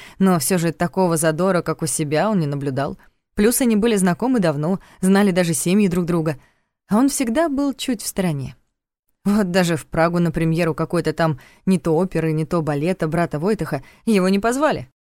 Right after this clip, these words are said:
Женю редко обижало то, как к многочисленным теориям, которые он не уставал выдвигать, относятся его приятели. Он вообще не считал себя конфликтным и обидчивым человеком. Поэтому собирался сделать то, что пришло в голову, исключительно ради интереса,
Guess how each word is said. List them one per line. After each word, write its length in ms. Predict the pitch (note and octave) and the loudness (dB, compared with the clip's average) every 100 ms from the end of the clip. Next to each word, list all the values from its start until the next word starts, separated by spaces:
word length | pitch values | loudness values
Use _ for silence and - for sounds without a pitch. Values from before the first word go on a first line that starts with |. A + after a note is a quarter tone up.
| _ _ _ _ | _ _ _ _
Женю 360 | F#3+ A3 C#4+ C#4+ | 0 2 4 4
редко 300 | D4+ - E3+ | 2 0 0
обижало 460 | D#3+ F3+ F3+ E3+ | 2 2 2 2
то, 240 | D#3 A#3 B3 | 0 0 -2
как 300 | - F#3 - | 0 -4 -2
к 80 | F#3 | 0
многочисленным 760 | F#3 F3 E3 F3+ - D#3+ D#3+ | 2 2 -2 -4 -2 -2 -2
теориям, 440 | - A#3 A3 D#3 | 0 2 2 0
которые 340 | D3+ D#3 D#3+ D#3 | -2 -2 0 0
он 100 | D#3+ | 0
не 60 | |
уставал 400 | D#3 D#3 E3+ E3 | -2 -2 -2 0
выдвигать, 480 | D3 D3 D#3+ F3 G3+ - - - | 0 0 -2 -2 -4 -8 -16 -4
относятся 560 | G#3 A3+ G#3 F#3 - | -2 0 -2 -2 -2
его 180 | F3 E3 | 0 0
приятели. 560 | D#3+ D#3 - - - - _ _ _ _ - | 0 -2 -2 -8 -14 -16 _ _ _ _ 0
Он 180 | G#3+ | 2
вообще 280 | A3 A#3+ E4+ | 2 0 0
не 120 | E4+ | 2
считал 360 | C#4 G3 F3 E3 | 2 0 0 0
себя 260 | - D3+ D3+ | 0 -2 -2
конфликтным 600 | D#3 D3+ F#3 - E3 D#3 | -2 -2 -6 -4 -2 0
и 60 | |
обидчивым 440 | D#3+ D#3+ - D#3+ D#3 | 0 -2 -2 -2 -2
человеком. 580 | E3 D3+ B2+ - - - _ _ _ _ | -2 -2 -2 -8 -16 -20 _ _ _ _
Поэтому 360 | - D4+ E4 E4 | -2 -2 0 0
собирался 540 | - A3+ G3 G3 - | 0 0 0 0 0
сделать 460 | F3 D#3 F3 E3 - | -4 -2 -2 -2 -4
то, 140 | F#3+ D#3+ | -4 -4
что 180 | - | -4
пришло 400 | D3 D#3 D#3 D#3 | -4 -4 -2 -2
в 80 | D#3 | -2
голову, 400 | D3+ B3 F#3 D#3 | -2 -2 0 0
исключительно 840 | - G3 - E3+ - A#3 - C#4 A#3+ | 0 -2 0 -2 -4 -8 -4 -2 0
ради 220 | G3+ E3 | 0 0
интереса, 580 | D#3+ D#3 C#3 G#2 - D3 | -4 -2 -4 -6 -10 -14